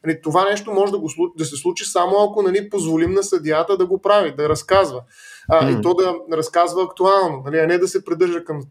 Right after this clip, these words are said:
Speaker 1: към стария пратекст. Нали, а, и тук, а, това не може, това според мен е въпрос, нали, наистина на, а, как да кажа, на, на това дали ще решаваме исторически или съвременни проблеми. И, и съдията не може да бъде ограничен,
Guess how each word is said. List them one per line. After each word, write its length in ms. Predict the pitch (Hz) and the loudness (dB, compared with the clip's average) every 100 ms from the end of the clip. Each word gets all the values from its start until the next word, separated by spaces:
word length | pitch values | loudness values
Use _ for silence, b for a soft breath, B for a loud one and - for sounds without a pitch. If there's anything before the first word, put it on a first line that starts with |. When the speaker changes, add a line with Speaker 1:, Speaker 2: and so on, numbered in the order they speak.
| 151 135 | -12 -10
Speaker 1:
към 80 | 135 | -6
стария 420 | - 139 127 - | 0 0 0 -2
пратекст. 480 | 143 - 127 - - B B B 160 | -2 -2 -8 -10 -20 B B B -2
Нали, 240 | 170 160 - | -2 -2 -2
а, 180 | 160 156 | 0 0
и 140 | 175 135 | -4 -6
тук, 220 | 196 240 | -4 0
а, 140 | 226 226 185 175 170 160 160 - - - - | 0 -2 -4 0 2 2 0 -4 -8 -8 -4
това 140 | 190 | 0
не 60 | 202 | 0
може, 200 | 214 262 - _ - | 0 -2 -6 _ -2
това 120 | 214 | -2
според 280 | 214 180 170 | 0 -2 0
мен 120 | 180 | 0
е 200 | 220 214 180 | 0 0 -4
въпрос, 340 | - 196 196 | -4 -4 0
нали, 140 | 196 | -2
наистина 420 | 202 196 196 208 202 | 0 -2 -2 -2 0
на, 280 | 196 185 B B B B B - | 2 0 B B B B B 0
а, 340 | 160 160 - - - - 160 156 | 2 2 0 -4 -8 -10 -12 -2
как 140 | 170 | 0
да 80 | 175 | 2
кажа, 280 | 170 160 151 | 0 0 -2
на, 200 | 151 156 | -6 -6
на 140 | 156 147 | -6 -2
това 140 | 180 | -2
дали 160 | 180 190 | 0 -2
ще 160 | 196 | -2
решаваме 560 | 196 185 190 185 175 156 - | -2 0 0 2 0 -2 -6
исторически 560 | 165 - 180 - - 208 | -8 -4 -4 -6 -8 -6
или 500 | 202 185 190 190 190 170 170 | -4 -2 0 -2 -4 -16 -14
съвременни 580 | - 180 175 196 185 165 | -6 -2 2 2 2 -2
проблеми. 380 | 151 135 135 120 - B B | -4 -4 -4 -6 -10 B B
И, 80 | 170 | -4
и 140 | 185 | -2
съдията 640 | 165 160 135 160 175 220 202 - _ _ _ _ _ - - | -4 -4 0 2 2 0 -2 -6 _ _ _ _ _ -12 -4
не 140 | 156 139 | -2 2
може 240 | 156 170 | 2 0
да 60 | 180 | 0
бъде 180 | 214 | 0
ограничен, 680 | 214 190 190 165 180 170 143 | 2 2 0 0 0 -2 -4